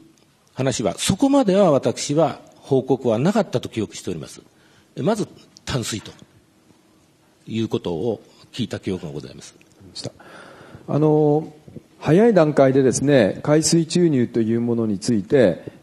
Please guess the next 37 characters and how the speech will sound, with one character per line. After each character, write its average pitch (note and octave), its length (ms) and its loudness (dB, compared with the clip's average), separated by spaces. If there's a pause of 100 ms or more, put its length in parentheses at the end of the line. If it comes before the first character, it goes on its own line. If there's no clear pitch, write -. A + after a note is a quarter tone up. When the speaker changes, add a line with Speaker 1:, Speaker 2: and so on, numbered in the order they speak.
Speaker 2:
ま C3 120 4
あ、 A#2 40 2
実 C3 300 2
施 - 20 0
さ D#3+ 140 6
れ F3 80 6
る F3 80 4
だ C#3+ 100 4
ろ C3+ 140 6
う A#2 80 2
と、 F#2 240 2
官 D#3 240 -2
邸 F3 100 2
の E3 100 4
方 D#3+ 160 4
も F#2+ 200 4
や C3+ 140 2
や A2 80 2
期 - 120 -8
待 D3+ 180 4
し D3+ 40 -8
て D#3 100 -2
い C3+ 80 0
た C#3+ 100 2
向 C#3 120 0
き B2+ 120 -6
が G#2 80 2
あ G2+ 40 4
る G#2+ 60 -2
か F#2+ 120 -4
と G#2 80 -6
思 G#2 160 -4
う - 20 -6
ん F#2+ 40 -8
で F2 80 -6
す B2 120 -10
が、 B2+ 260 0